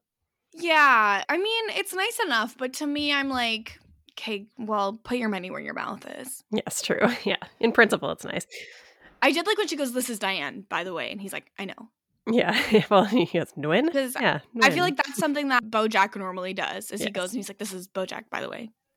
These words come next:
Speaker 2: Horseman. <laughs>
Speaker 1: A horseman. And so she says, "You aren't sure what life will be like when you get home, but maybe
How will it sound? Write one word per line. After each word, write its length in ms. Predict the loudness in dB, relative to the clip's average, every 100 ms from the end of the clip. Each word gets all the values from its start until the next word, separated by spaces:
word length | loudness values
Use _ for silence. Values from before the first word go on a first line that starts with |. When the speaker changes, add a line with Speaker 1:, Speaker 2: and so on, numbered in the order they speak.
| _
Speaker 2:
Horseman. 340 | -10 -8 -8 -10 _ -8
<laughs> 280 | -8 6 6 6 0 -20 _ -10
Speaker 1:
A 40 |
horseman. 440 | -4 -4 -6 -14 -20 _ -18 -18 -12
And 160 | -8 -6
so 100 | -6
she 160 | -8 -4
says, 240 | -4 -4
"You 80 | -2
aren't 220 | -2 0
sure 160 | 0 0
what 100 | 2
life 220 | 0 0
will 80 | -6
be 160 | -4
like 200 | -2 -2
when 120 | -2
you 80 | -2
get 120 | -4
home, 300 | -4 -6 -6
but 160 | -8 -6
maybe 680 | -4 -2 -2 0 -2 -4